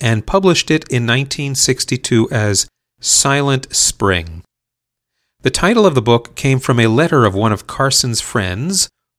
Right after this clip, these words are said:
Olga Huckins, who wrote to the Boston Herald newspaper in nineteen fifty-eight, describing deaths of birds on her property,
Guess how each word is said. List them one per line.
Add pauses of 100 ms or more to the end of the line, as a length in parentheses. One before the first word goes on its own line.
Olga
Huckins, (640)
who
wrote
to
the
Boston
Herald
newspaper
in
nineteen
fifty-eight, (640)
describing
deaths
of
birds
on
her
property,